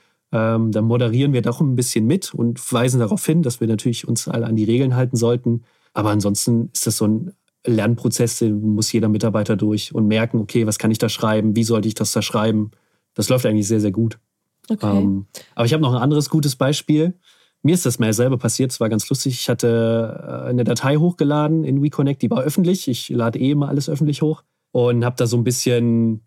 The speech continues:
Speaker 1: Strategiespiel gespielt und hab so ein bisschen überlegt, wo denn das Community Management landen könnte irgendwann.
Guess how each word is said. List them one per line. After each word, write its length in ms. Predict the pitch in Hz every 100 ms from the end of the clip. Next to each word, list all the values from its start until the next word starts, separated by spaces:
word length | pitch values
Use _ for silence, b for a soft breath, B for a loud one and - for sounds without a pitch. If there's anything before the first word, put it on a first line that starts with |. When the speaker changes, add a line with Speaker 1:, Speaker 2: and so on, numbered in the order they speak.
| _ _ _ _
Speaker 1:
Strategiespiel 760 | - - 117 113 123 147 - 117
gespielt 400 | 110 - 127 127
und 100 | 117
hab 80 | 117
so 80 | 113
ein 40 |
bisschen 200 | 117 127
überlegt, 460 | 107 113 117 123 -
wo 140 | 110
denn 160 | 104 190
das 120 | 117
Community 480 | - 113 127 127 113
Management 460 | 110 117 113 -
landen 300 | 107 117 135
könnte 260 | 120 131 127
irgendwann. 540 | 123 123 123 123 139